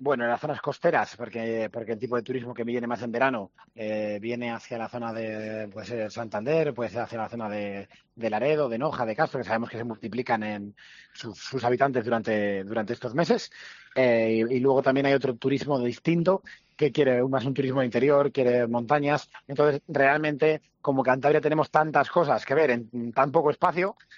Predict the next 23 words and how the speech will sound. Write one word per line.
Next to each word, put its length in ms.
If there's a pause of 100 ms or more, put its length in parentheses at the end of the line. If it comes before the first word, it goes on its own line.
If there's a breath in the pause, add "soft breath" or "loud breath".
(120)
por 140
eso 140
nos 160
eligen 400
y 320
el 80
cliente 260
da 100
tiempo 220
a 60
todo. 320 (180 loud breath)
Realmente, 480
julio 340
y 80
agosto 440 (260 loud breath)
son 320
meses 300
en 100
los 140
que, 520
en 80
los 140
que, 140